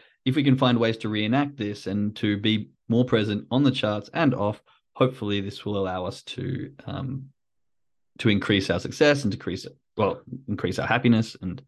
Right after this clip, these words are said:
all the things that come along, like love, success, happiness. Um, the other quote that I was reading, which I found quite interesting, and I cannot quote it word for word 'cause I didn't write it down, but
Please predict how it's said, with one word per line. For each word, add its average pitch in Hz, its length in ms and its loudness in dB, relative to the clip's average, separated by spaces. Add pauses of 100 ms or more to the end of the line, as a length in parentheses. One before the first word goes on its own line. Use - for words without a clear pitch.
(560)
all 107 180 4
the 101 80 4
things 95 280 0
that 92 100 -6
come 87 140 0
along, 87 380 -4 (400)
like 95 160 -4
love, 92 320 2 (460)
success, 92 500 -2
happiness. - 540 -2 (640)
Um, 90 380 0 (440)
the 107 140 2
other 107 140 4
quote 104 320 4
that 107 180 2
I 104 100 6
was 101 200 0
reading, 120 340 6
which 107 140 -4
I 98 80 -4
found 98 320 -6
quite 98 260 -4
interesting, 95 400 -4
and 90 80 -2
I 92 60 -2
cannot 95 360 -4 (220)
quote 98 220 4
it 87 80 -2
word 92 180 0
for - 80 -6
word 92 220 -2
'cause - 100 -10
I 98 40 -4
didn't 95 160 0
write 90 140 -2
it 92 60 -6
down, 90 240 -4 (480)
but 104 260 -2